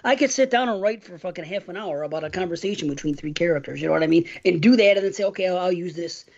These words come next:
for something someday." Or so. That, that's the kind of shit I'll do. I'll write dialogue. I just don't know how to write a script or a screenplay, and it's always bothered me. And it's like, compared to, like, writing a book, I can sit down and write a book,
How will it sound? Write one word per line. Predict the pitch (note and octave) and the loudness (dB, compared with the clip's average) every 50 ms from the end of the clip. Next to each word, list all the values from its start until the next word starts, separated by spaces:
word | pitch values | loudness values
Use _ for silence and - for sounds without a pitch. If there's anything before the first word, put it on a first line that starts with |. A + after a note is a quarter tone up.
| _ _ _ _ _ _ | _ _ _ _ _ _
for | - F#3 | -14 -14
something | E3+ - F#3 F3+ E3 - D#3+ D#3+ | -8 -6 -6 -6 -6 -6 -8 -8
someday." | - E3 D#3 D#3+ D3+ D3+ D3 - - - | -8 -8 -8 -6 -6 -6 -8 -8 -8 -8
Or | E3 E3 | -8 -2
so. | - - - - | 0 0 2 4
That, | F#3 G#3 A3 A3 - | 6 4 4 6 4
that's | A3+ A3+ A3+ | 2 2 2
the | C4+ A#3 | 0 0
kind | A#3 A3 G#3+ G3+ | 0 -2 -2 -2
of | - | -4
shit | - A3 G#3 | -4 -2 -2
I'll | F#3 E3 | -2 -2
do. | F3+ A#3+ G3 | -2 -4 -4
I'll | D#3 D3+ | -2 -2
write | E3 E3 D#3 | -4 -4 -6
dialogue. | D#3 E3+ F#3 F#3 D#3 C#3+ D3 - - - - - - | -4 -4 -4 -2 -4 -4 -6 -10 -14 -20 -14 -2 0
I | - B3 | 2 2
just | D4+ C#4 - | 2 2 4
don't | - C4+ B3+ | 4 4 4
know | A3+ G#3 F3+ | 4 0 -2
how | - - G3+ A3 C4+ B3+ | -2 -2 -2 -2 -2 -2
to | - - C#4 | -4 -8 -4
write | A#3 B3+ B3+ B3+ - - | -2 0 0 -2 -2 -6
a | A#3+ A#3 | -8 -8
script | - - - B3+ C4+ C4 - - - | -8 -8 -4 -2 -2 -2 -4 -8 -4
or | - A3 A#3 A3+ | 0 2 2 2
a | G#3 | 0
screenplay, | - - - A#3 A3+ A#3 A#3 A#3+ A#3+ B3 B3+ B3+ A#3+ - - - - | -4 -8 -10 -6 -6 -6 -4 -4 -6 -6 -6 -8 -10 -14 -20 -8 -4
and | F#3+ F#3 | -2 -2
it's | F#3 F#3 - | 0 2 2
always | G#3 G#3+ G#3+ G#3 G3+ F3 | 2 2 2 0 -2 -4
bothered | D#3+ F3+ F3+ F3+ F3 D3+ C#3+ C3+ | -4 -2 -2 -2 -2 -4 -6 -10
me. | B2 A#2+ - - _ _ _ _ _ _ _ - | -12 -16 -18 -20 _ _ _ _ _ _ _ -4
And | F3 F3 F3 | -4 -4 -4
it's | E3 - | -2 -2
like, | F3 D#3+ D#3+ D#3 - _ _ _ _ - | -2 -2 -2 -4 -8 _ _ _ _ -2
compared | - G3+ - - A3 A3 | -2 0 2 4 4 4
to, | G#3 G3+ | 4 4
like, | G3 F#3 | 2 2
writing | F#3 G3+ G3+ G3 G3 F3 | 2 0 0 0 0 -4
a | D#3 | -6
book, | C#3+ C#3 E3+ G#3+ A3 - G#3 | -6 -6 -6 -6 -6 -8 -10
I | G#3 | -8
can | - A#3 A3+ | -6 -6 -2
sit | - A3 G3+ | -2 -2 0
down | A3 G#3+ G#3 | 2 0 0
and | G3 F#3+ | 0 -2
write | G3 F#3 E3+ D#3+ | -4 -4 -4 -4
a | C#3 | -6
book, | C#3+ G3+ A3 G#3+ - - | -8 -8 -10 -10 -12 -16